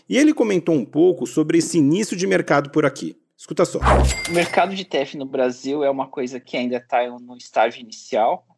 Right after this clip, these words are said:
Speaker 2: comparando com o que vem acontecendo lá fora, como o mercado americano, o mercado europeu e também asiático. Mas, eh, de uns dois anos pra cá, ele tem dado um salto bem grande. Tanto é que nós estamos vendo surgirem, ah,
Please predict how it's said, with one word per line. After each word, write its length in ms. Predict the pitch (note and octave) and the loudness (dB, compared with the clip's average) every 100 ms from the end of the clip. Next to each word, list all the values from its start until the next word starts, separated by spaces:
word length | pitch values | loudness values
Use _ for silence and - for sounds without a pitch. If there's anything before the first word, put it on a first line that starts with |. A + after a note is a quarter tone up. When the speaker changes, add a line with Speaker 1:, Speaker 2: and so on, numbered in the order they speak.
| _ | _
Speaker 2:
comparando 600 | - A#2 - A#2 A#2+ A#2+ | -14 -10 -2 -2 -2 -6
com 120 | - A#2+ | -12 -16
o 40 | |
que 240 | - - | -14 -14
vem 160 | A2+ A#2+ | -6 -4
acontecendo 640 | A#2 - A2 A#2 C3+ A#2+ | -4 -10 -14 -8 -4 0
lá 100 | A#2 | 0
fora, 380 | - - B2+ C#3 | -2 0 2 2
como 300 | B2 A#2 A2 | -2 -10 -10
o 20 | |
mercado 380 | A2 G#2+ - G#2+ | -8 -8 -4 -4
americano, 760 | A2 G#2+ - - A2 C3 B2 A2 | -4 -8 -14 -4 0 0 -2 -6
o 20 | |
mercado 360 | A2 - A2 | -10 -8 -6
europeu 640 | A2 A2 G#2+ - A2+ C3 C3 | -4 -4 -6 -2 -2 0 -4
e 20 | |
também 340 | - A2+ A2 | -6 -14 -8
asiático. 680 | G#2+ G#2+ A2 A2 D#3 - - _ _ - - - _ | -8 -6 -2 0 -2 -8 -20 _ _ -20 -20 -20 _
Mas, 640 | - C3+ C#3 C#3+ C#3 - - | -4 0 2 2 0 -6 -4
eh, 420 | C#3 C3 C3 C3 _ | 0 2 0 -6 _
de 140 | - D#3+ | -16 -14
uns 320 | D#3 C#3 _ _ _ _ _ _ _ _ _ _ | -14 -16 _ _ _ _ _ _ _ _ _ _
dois 460 | B2 C#3 D#3 C3 | -4 -2 -4 -6
anos 240 | C3+ C3+ - | -8 -8 -8
pra 180 | D3+ C3 | -2 -2
cá, 460 | - C3+ C3+ D#3 | -2 0 2 2
ele 140 | D3+ D3+ | -4 -12
tem 240 | E3+ D3 | -14 -6
dado 280 | C#3 D#3+ D#3 | -2 -2 -4
um 60 | |
salto 400 | C#3+ - C3+ - | -18 -8 -8 -8
bem 220 | G2+ D3+ D3+ | -14 -12 -6
grande. 500 | A#2+ G#2+ G2 - - _ _ _ _ | -2 -2 -2 -10 -20 _ _ _ _
Tanto 200 | C#3 B2+ | -10 -2
é 80 | E3+ | -2
que 120 | - | -2
nós 200 | C#3+ C3 | -2 -2
estamos 380 | C3+ - C3 B2 | -4 -6 -6 -4
vendo 240 | B2 C3 | -4 -4
surgirem, 760 | B2+ D#3 C3 B2+ B2+ B2+ B2 - | -4 -2 -2 0 0 2 0 -2
ah, 500 | - A#2 A2+ G#2+ G2+ | 0 2 2 0 -4